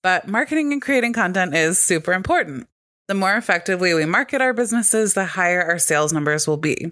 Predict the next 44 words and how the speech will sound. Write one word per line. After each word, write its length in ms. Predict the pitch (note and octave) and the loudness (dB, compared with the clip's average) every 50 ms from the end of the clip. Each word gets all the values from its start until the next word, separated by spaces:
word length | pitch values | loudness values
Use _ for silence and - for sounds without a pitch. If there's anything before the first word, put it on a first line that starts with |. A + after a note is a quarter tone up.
| - | -6
So 300 | - - - D#3+ D3 D3 | -2 0 2 2 2 2
it's 180 | - D3+ D3+ - | 2 0 0 -2
important 520 | F3+ E3+ - - C4+ B3+ B3+ C4 B3+ A#3+ | -4 -4 -2 -2 0 0 0 0 0 0
that 100 | A#3 G#3 | 0 0
we 100 | - G#3 | 0 0
don't 320 | F#3+ - E3+ D#3 C#3+ - - | 0 0 0 -2 -2 -6 -14
totally 480 | - - - B3 A3+ G3 F3 D#3+ D3+ | -10 -4 -2 0 0 2 0 0 0
drop 240 | - - - C#3+ - | 0 0 -2 0 0
the 80 | - C3 | -2 -2
ball. 340 | - G#2 F#2+ - D#3+ F3+ - - - - - - _ _ _ _ _ _ _ _ _ _ _ _ | 0 0 0 0 -2 -4 -6 -10 -18 -20 -20 -20 _ _ _ _ _ _ _ _ _ _ _ _
And 160 | - G3 G#3 A3 | -4 -2 0 2
that's 240 | B3+ D#4 D4+ - | 0 0 0 -2
where 160 | - A#3 A3+ A#3+ | -2 0 0 0
today's 400 | - B3 G#3 F3 D3+ D#3 D#3 - | -2 -2 0 0 0 0 0 -2
episode 440 | D3+ D3+ D#3+ D#3+ - D#3 D3+ - | -2 -2 -2 0 0 0 0 -2
comes 260 | - - D#3+ D3+ D3+ C#3 | -2 -2 -2 -2 -2 -2
in. 300 | - - - - F#3+ - _ _ _ _ _ _ _ _ _ - | -4 -4 -6 -8 -10 -14 _ _ _ _ _ _ _ _ _ -10
Today, 340 | - A3+ G#3+ A3 A3+ A3+ A3+ | -6 -2 0 0 0 2 0
I'm 160 | G#3 G#3+ G#3 | 0 -2 -2
sharing 380 | G3 - G3+ F3+ E3+ E3 E3 F3+ | -2 0 0 0 2 0 -2 -4
fifteen 560 | - - C4 C#4 - - - - B3 A#3+ B3+ | -2 -2 -2 0 0 0 0 0 0 0 0
content 460 | - - G#3 E3 D#3+ - F#3+ E3 D3+ | 0 0 0 0 0 0 0 0 2
ideas 480 | D3+ D3+ D3 D#3 D3+ D3 D3+ F3+ G3+ - | 0 0 0 0 0 2 2 0 0 0
that 160 | F3+ D#3+ C#3 | 0 -2 0
I'm 100 | D3+ E3 | -2 -2
going 220 | E3 F#3+ F#3 F#3 | -2 -2 0 0
to 120 | F#3 - F3 | 0 -2 -2
be 80 | F#3+ E3+ | 0 0
using 320 | E3 D#3 D#3+ D#3+ D#3+ E3 | 0 2 2 0 0 0
for 100 | - E3 | 0 0
the 80 | D#3 D3+ | 0 0
end 160 | D3+ D3+ D3 | 2 2 0
of 80 | C#3+ | 0
the 80 | C#3 D3+ | 0 0
year 140 | C#3+ C#3+ C#3+ | 0 0 0
to 100 | - - | -2 -4
drive 240 | - D3 C#3+ C#3 C#3 | -2 -2 -2 -2 -2
sales 340 | - D3 C#3 C#3 C#3 C3+ | 0 0 0 0 0 -2
and 140 | - - C#3+ | -2 -4 -2
build 220 | C#3 C#3 C#3+ C#3 - | -2 -2 -2 -4 -6
community 420 | - D#3+ C#3+ C#3 C#3 C3+ C3+ C#3 | -6 -4 -2 -2 0 0 -2 -2
for 180 | C3+ - C#3+ C3+ | -2 -2 -4 -2
my 240 | C3+ D#3 A#3+ F4+ F#4+ | 0 0 0 2 2
businesses, 600 | C4 G#3+ F3 D#3+ D#3 D#3+ - A3+ B3+ D4 D4 | 2 2 2 2 0 2 2 2 2 0 -2